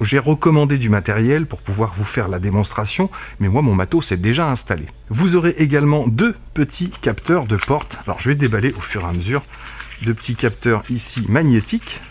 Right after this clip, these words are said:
Voilà. Donc ça, le, le fonctionnement est tout simple. Tac. On a un autocollant, à chaque fois deux autocollants pour pouvoir fixer les appareils. Et là, le fonctionnement est tout simple. Vous collez ça sur une fenêtre, ça sur le rebord de la fenêtre, ou porte, bien sûr.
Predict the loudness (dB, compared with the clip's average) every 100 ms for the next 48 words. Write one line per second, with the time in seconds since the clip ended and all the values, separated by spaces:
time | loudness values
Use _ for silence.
0 | -18 -20 -20 -20 -20 -20 -20 -20 -20 -20
1 | -18 -18 -18 -18 -14 -10 -4 -2 -2 -4
2 | -12 -14 -12 -8 -4 -2 0 0 2 2
3 | 4 2 2 4 6 4 2 0 0 -4
4 | -2 -2 0 -2 -2 -10 -20 -20 -18 -8
5 | -8 -6 -12 -12 -4 2 2 4 2 2
6 | 0 2 0 0 -2 -4 -4 0 0 2
7 | 0 0 -2 0 0 -2 -8 -16 -14 -12
8 | -6 -2 -2 -2 -8 -6 -2 -2 -2 -6
9 | -4 -2 -2 -2 -4 -6 -8 -16 -14 -4
10 | 0 0 0 0 0 2 4 4 2 -2
11 | -2 -4 -2 -4 -4 -4 -4 0 0 2
12 | 0 -2 -2 0 0 0 0 0 -4 -6
13 | -6 -2 -4 0 0 0 -2 -4 -2 0
14 | -2 -6 -2 0 0 0 -2 -2 -10 -10
15 | -6 -6 -4 -4 -6